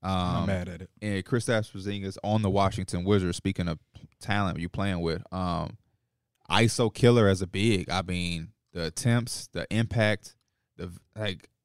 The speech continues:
Speaker 1: I, it's just, it's just flooring how good he was, uh, efficiently shooting the basketball from all over the floor.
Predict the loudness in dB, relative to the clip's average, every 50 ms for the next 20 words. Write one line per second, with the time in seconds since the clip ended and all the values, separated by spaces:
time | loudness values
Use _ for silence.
0 | _ _ _ _ _ _ _ -8 -4 -2 0 2 2 2 2 2 2 2 2 2
1 | 2 0 0 0 0 0 0 0 0 -2 -2 0 4 6 6 8 6 6 4 2
2 | 2 0 0 0 2 2 4 4 4 4 2 0 0 2 2 2 0 0 -2 -2
3 | -6 -6 -10 -16 -20 -20 -20 _ _ _ _ -4 -4 -2 -2 -2 -4 -4 -2 0
4 | 2 2 2 2 -2 -4 -2 -2 -4 -4 -4 -6 -8 -8 -4 0 0 0 2 0
5 | 0 0 2 2 2 2 0 -2 -2 0 0 0 0 -2 -4 -6 -2 0 2 2
6 | 4 4 4 4 2 0 -4 -6 -6 -4 -4 -2 -2 -2 -4